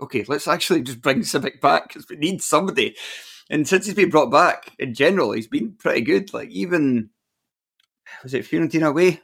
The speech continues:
where he, where he, where he came on as well, and he didn't look like, you know, I mean, Hearts away at Fiorentina were rubbish <laughs> throughout the team and <laughs> easily outclassed. But in terms of, like, judging him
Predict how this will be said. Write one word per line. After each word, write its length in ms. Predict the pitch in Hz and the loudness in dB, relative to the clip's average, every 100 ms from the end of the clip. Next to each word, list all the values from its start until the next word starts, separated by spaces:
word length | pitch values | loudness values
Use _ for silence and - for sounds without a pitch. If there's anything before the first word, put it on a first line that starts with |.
| - | -4
where 100 | 151 | 0
he, 160 | 151 | 0
where 120 | 147 | 0
he, 320 | 147 143 135 _ _ _ _ _ | 0 0 0 _ _ _ _ _
where 80 | 135 | -8
he 60 | 131 | -6
came 240 | - 139 | -2 2
on 160 | 143 143 | 2 2
as 120 | 127 | 2
well, 240 | 143 151 | 2 2
and 100 | 139 | 2
he 60 | 123 | 0
didn't 240 | 123 139 | 0 -2
look 280 | 139 135 - | 0 0 2
like, 300 | 127 110 - - | -2 -2 -6 -2
you 80 | 127 | 0
know, 60 | |
I 20 | |
mean, 320 | 113 101 82 71 - | 0 -6 -12 -20 -2
Hearts 320 | 117 131 - - - | 0 0 -2 -16 -14
away 200 | 123 120 | -6 -4
at 60 | - | -4
Fiorentina 320 | 104 113 104 | -6 -6 -6
were 80 | 104 | -8
rubbish 460 | 123 113 - - 127 - - | -8 -8 -8 -12 -16 -20 -20
<laughs> 160 | - - 180 | -20 -16 -12
throughout 200 | - 123 | -4 -4
the 60 | 117 | -4
team 260 | - 220 - 202 175 | -2 -2 -4 -16 -10
and 320 | 202 185 143 180 | -4 -2 -2 -4
<laughs> 80 | - | -4
easily 340 | 190 151 143 131 | -4 0 2 4
outclassed. 540 | 117 165 170 104 - | 2 4 2 2 -4
But 100 | 139 | -4
in 100 | 135 | -2
terms 260 | 135 143 131 | 0 0 -2
of, 100 | 120 | 0
like, 260 | 123 113 | 0 -2
judging 320 | 127 131 131 123 | -2 -2 0 -2
him 320 | 117 110 | 0 -2